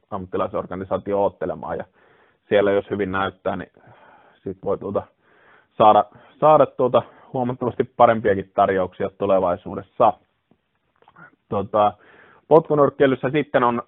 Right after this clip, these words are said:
ö, koska siinä se maajoukkueen valinta menee hieman eri tavalla, eli koska liitto, ö, myös maksaa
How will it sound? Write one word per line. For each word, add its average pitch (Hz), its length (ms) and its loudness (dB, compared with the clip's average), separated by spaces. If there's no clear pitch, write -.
ö, 120 360 6
koska - 220 -12
siinä 151 260 -4
se 143 60 -6
maajoukkueen 143 640 0
valinta 135 340 2
menee 107 200 -2
hieman 113 260 -2
eri 120 240 2
tavalla, 98 340 2
eli 104 120 0
koska 113 300 -2
liitto, 120 580 -2
ö, 135 40 0
myös 110 220 -4
maksaa 113 680 2